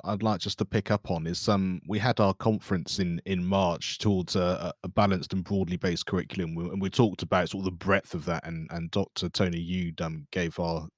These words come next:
keynote, um, Schiller lecture on that.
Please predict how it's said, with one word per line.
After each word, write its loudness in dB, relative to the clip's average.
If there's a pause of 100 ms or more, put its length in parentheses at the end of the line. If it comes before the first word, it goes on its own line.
(100)
keynote, -2
um, -8 (500)
Schiller 6
lecture 2
on -8
that. -12